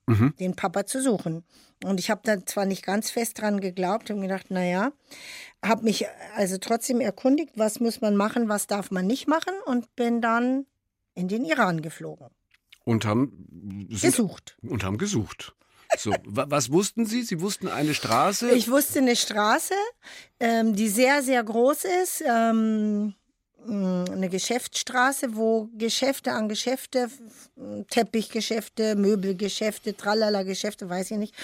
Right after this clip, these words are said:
Speaker 2: Und da bin ich lang gelaufen. Und der Bruder von meinem sozusagen Klient damals,
Speaker 1: Mhm.
Speaker 2: vom Davut, der Bruder, äh, ist immer in die Geschäfte rein und hat gefragt,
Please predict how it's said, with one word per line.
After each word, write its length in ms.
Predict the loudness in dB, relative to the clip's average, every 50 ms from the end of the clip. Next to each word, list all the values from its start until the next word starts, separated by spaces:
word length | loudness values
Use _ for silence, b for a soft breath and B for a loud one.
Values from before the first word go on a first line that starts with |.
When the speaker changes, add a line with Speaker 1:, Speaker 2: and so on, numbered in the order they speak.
| B B B B B B B B B
Speaker 2:
Und 200 | 0 0 2 4
da 80 | 4 4
bin 160 | 2 2 -2
ich 140 | -2 -4 -2
lang 200 | -2 0 0 0
gelaufen. 480 | 0 -2 -2 0 -2 -2 -4 -4 -4 -2
Und 240 | -2 -2 -2 -2
der 240 | -2 0 0 0 -2
Bruder 440 | -4 -4 -2 0 2 4 4 2 2
von 260 | 0 -2 -2 0 2
meinem 640 | 2 2 2 2 0 0 -2 -2 -4 -8 -10 -14 -18 _ -14
sozusagen 800 | -12 -12 -10 -10 -10 -8 -6 -6 -6 -4 -6 -6 -8 -10 -12 -12
Klient 580 | -8 -4 -2 2 2 4 2 2 0 -4 -6 -4
damals, 440 | -2 0 2 2 0 0 0 0 0
Speaker 1:
Mhm. 260 | 0 0 0 0 -4 _ _ _ _ _ _ _ _ _ _ _ _ _ _ -16 -12
Speaker 2:
vom 220 | -8 -6 -6 -4
Davut, 320 | -4 -4 -4 -6 -4 -4
der 80 | -4 -4
Bruder, 320 | -2 -2 0 0 0 0 B B B B B B B B B _
äh, 240 | 2 4 6 6 4
ist 120 | 2 0 0
immer 200 | 0 2 2 2
in 120 | 2 0
die 80 | -2 -2
Geschäfte 480 | -2 -2 0 0 -2 -2 -2 -2 2
rein 260 | 2 4 4 4 4
und 140 | 4 2 2
hat 180 | 2 0 -2 -4
gefragt, 420 | -2 0 0 0 -2 _ -20 -20